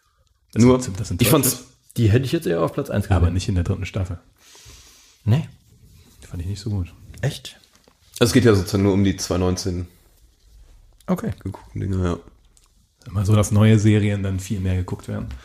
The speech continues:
Speaker 2: Also ich glaub, wenn die erste, als die erste Staffel rauskam, waren die sicherlich auf Platz eins. Das war ja auch das absolute
Speaker 3: Tatsächlich?
Speaker 2: Aushängeschild von Netflix.
Speaker 3: Ja?
Speaker 2: Zu der Zeit,
Speaker 3: Okay.
Speaker 2: ja.
Speaker 1: Mhm.
Speaker 3: Krass.
Speaker 1: Aber, ähm, das gleiche haben wir ja auch für Filme bei Netflix.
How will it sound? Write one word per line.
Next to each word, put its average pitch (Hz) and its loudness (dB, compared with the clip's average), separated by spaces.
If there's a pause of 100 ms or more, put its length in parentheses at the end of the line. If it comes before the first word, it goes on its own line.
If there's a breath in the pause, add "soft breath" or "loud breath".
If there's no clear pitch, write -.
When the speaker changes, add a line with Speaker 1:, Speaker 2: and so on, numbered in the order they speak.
(400 loud breath)
Speaker 2:
Also 110 6
ich 104 4
glaub, 107 4
wenn 98 2
die 95 2
erste, 120 2
als 101 -2
die 98 0
erste - 0
Staffel 131 0
rauskam, 98 0
waren 90 0
die 87 0
sicherlich 90 -4
auf - -14
Platz - -6
eins. - -10 (440)
Das - -4
war 82 4
ja 76 4
auch - -2
das - -4
absolute 92 4
Speaker 3:
Tatsächlich? 87 4
Speaker 2:
Aushängeschild 82 2
von 80 -2 (420)
Netflix. - -8 (100)
Speaker 3:
Ja? 113 -4
Speaker 2:
Zu - -14
der - -6
Zeit, 107 -2
Speaker 3:
Okay. - 0
Speaker 2:
ja. 95 0 (200)
Speaker 1:
Mhm. 85 -4
Speaker 3:
Krass. 82 -8 (1080 soft breath)
Speaker 1:
Aber, 90 0
ähm, 85 0 (380)
das - -6
gleiche 113 6
haben 104 4
wir 95 6
ja 95 6
auch 98 2
für - 0
Filme 123 2 (180)
bei 92 0
Netflix. - -2